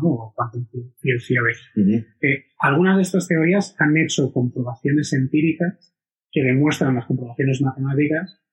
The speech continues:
Speaker 1: con un nivel de detalle
Speaker 2: Vale.
Speaker 1: que no se había visto nunca antes en la historia de la ciencia.
Speaker 2: Vale.
Speaker 1: Entonces, eh, a día de hoy, la comunidad científica está plenamente convencida de que la mecánica cuántica reina el mundo de las cosas pequeñas.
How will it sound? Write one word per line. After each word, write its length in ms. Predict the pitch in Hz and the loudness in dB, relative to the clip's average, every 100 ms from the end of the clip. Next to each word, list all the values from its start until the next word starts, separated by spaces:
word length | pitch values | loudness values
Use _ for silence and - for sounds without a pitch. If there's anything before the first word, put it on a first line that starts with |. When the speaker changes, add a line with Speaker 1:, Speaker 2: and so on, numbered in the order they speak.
| _ | _
Speaker 1:
con 160 | 151 156 | 0 2
un 60 | |
nivel 260 | 165 170 160 | 2 4 2
de 100 | 151 | 2
detalle 580 | 131 123 151 143 180 - _ _ _ _ _ | 0 0 0 0 -2 -4 _ _ _ _ _
Speaker 2:
Vale. 220 | 92 85 107 | 0 2 2
Speaker 1:
que 60 | 151 | 2
no 80 | 151 | 2
se 140 | 160 | 2
había 180 | 151 143 | 2 2
visto 300 | 143 - 151 | 2 2 2
nunca 340 | 151 143 139 | 2 0 0
antes 400 | 143 139 160 - | 0 0 -2 -2
en 80 | 139 | -2
la 80 | 123 | -2
historia 320 | 120 131 123 | -4 -4 -4
de 60 | 113 | -6
la 100 | - | -14
ciencia. 200 | 110 - _ _ _ | -20 -20 _ _ _
Speaker 2:
Vale. 320 | 101 85 82 - _ _ - | 0 2 -2 -6 _ _ -2
Speaker 1:
Entonces, 560 | 131 127 131 123 - _ _ 143 | -2 0 0 -2 -6 _ _ -2
eh, 380 | 127 127 - _ | 0 0 -2 _
a 100 | 156 | -2
día 240 | 151 185 185 | 2 2 4
de 180 | 160 170 | 2 2
hoy, 360 | 208 262 - _ _ _ | 0 -2 -6 _ _ _
la 140 | 139 131 | -4 0
comunidad 260 | 131 127 | 0 0
científica 440 | 151 139 143 160 151 | 0 0 0 0 0
está 420 | - 131 117 - _ _ _ _ | -2 -2 -2 -8 _ _ _ _
plenamente 440 | 139 143 151 147 135 | 0 2 2 2 2
convencida 720 | 135 123 127 139 147 190 208 _ _ _ | 2 0 0 0 2 0 -2 _ _ _
de 220 | 139 131 | -2 0
que 80 | 131 | 0
la 100 | 127 | 0
mecánica 520 | 127 120 127 135 127 | -2 0 -2 0 0
cuántica 680 | 127 139 139 143 160 175 175 | 0 0 0 0 0 0 -2
reina 720 | 147 139 139 139 143 151 - _ | -4 0 2 2 2 0 -2 _
el 160 | 135 135 | -2 0
mundo 200 | 131 139 | 0 0
de 60 | |
las 160 | 139 - | -4 -4
cosas 240 | 135 123 - | -8 -6 -6
pequeñas. 300 | 123 - | -4 -6